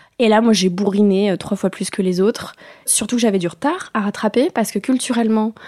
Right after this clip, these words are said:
la plupart des enfants qui viennent, euh, dans ces écoles sont soit d'un milieu de profs, donc super méthodologie, soit d'un milieu créatif, d'architecte, de designer. Donc, ils ont déjà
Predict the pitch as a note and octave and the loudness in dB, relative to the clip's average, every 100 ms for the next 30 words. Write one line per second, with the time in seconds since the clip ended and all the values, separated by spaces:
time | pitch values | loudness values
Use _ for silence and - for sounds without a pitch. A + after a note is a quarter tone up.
0 | - - _ - - - A3 A#3+ A3+ G3+ | -20 -20 _ -8 -8 -4 -2 0 2 2
1 | A3 - C#4+ C#4 G#3+ G3+ G3+ F#3+ F3+ F3 | 0 0 0 0 0 0 2 0 -2 -4
2 | E3+ E3+ F3 E3+ F3+ F3+ F3 B3+ D4 D4+ | -6 -4 -4 -4 -2 -2 0 2 2 0
3 | G#3+ F#3+ - C#4+ C#4+ B3+ A#3 A3+ - A3+ | -4 -2 0 2 2 2 2 -2 -2 -2
4 | G#3+ - - _ - A#3+ A#3 - - - | -2 -6 -20 _ -4 -2 -2 -4 -20 -6
5 | - - C#4 B3+ A#3+ A#3 A3+ G#3 G3+ G3 | -4 -2 0 2 2 2 0 2 2 0
6 | A3 - _ _ _ _ - - C#4+ C#4 | 0 -4 _ _ _ _ -6 -2 2 4
7 | C4 A#3+ A#3 A3 A3+ A#3 - - - - | 4 4 4 2 0 -2 -14 -20 -20 -10
8 | - A3+ A3 A3+ A3 - - - A3 - | -2 -2 -2 -4 -4 -8 -14 -8 -6 -2
9 | - G3+ G#3+ G3+ G3 F#3+ G3+ G3+ G3 F#3 | -4 0 0 0 -2 -2 -2 -2 -2 -4
10 | F3+ - G#3+ G3 D4 C#4 A3+ G#3 | -8 -8 -6 0 0 2 0 -2